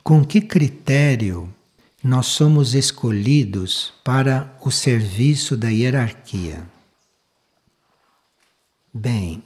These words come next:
O serviço que a hierarquia propõe é o desenvolvimento e a realização do plano evolutivo.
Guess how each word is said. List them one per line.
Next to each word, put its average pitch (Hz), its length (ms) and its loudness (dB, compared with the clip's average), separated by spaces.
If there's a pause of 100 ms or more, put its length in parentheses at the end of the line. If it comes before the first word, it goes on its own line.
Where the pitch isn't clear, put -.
(540)
O 151 80 2
serviço 147 840 2
que - 100 -4
a 117 40 0
hierarquia 104 580 -2
propõe 107 640 -2 (320)
é 104 180 -8
o 117 60 -4
desenvolvimento 139 1040 0
e - 20 0
a 127 60 -2
realização 147 800 0
do 147 140 0
plano 147 320 0
evolutivo. 127 960 0